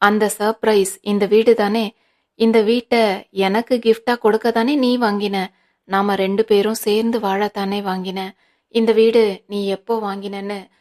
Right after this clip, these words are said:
போன வாரம் நான் கேட்டேன். உனக்கு ஞாபகம் இருக்கா? அன்னைக்கு நீ சொன்ன டேட் எனக்கு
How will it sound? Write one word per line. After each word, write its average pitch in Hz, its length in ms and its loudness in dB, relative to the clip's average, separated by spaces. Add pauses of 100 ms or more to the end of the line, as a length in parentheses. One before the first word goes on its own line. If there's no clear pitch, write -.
(300)
போன 214 260 -2
வாரம் 190 340 -12
நான் 196 200 -12
கேட்டேன். 180 420 -18 (340)
உனக்கு 208 320 -6
ஞாபகம் 214 480 -4
இருக்கா? 233 260 -6 (460)
அன்னைக்கு 202 340 -4
நீ 202 160 -8
சொன்ன 202 440 -6
டேட் 202 300 -2 (360)
எனக்கு 214 340 -2